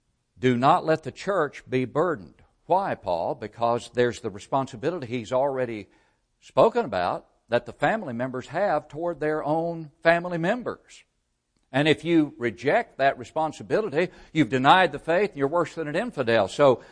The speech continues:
fulfill that responsibility so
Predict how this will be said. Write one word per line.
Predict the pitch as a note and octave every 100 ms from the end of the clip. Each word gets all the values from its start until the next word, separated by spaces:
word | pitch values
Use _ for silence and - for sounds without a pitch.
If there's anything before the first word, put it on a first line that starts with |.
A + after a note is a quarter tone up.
| - _ _
fulfill | D#3+ D#3 - G3+ B3 A#3
that | F#3 F#3+ D3+
responsibility | C#3 - F3 E3+ D3 A#2+ F#3 F3 A#2+ D3
so | D3+ F3+ F3+ E3 D3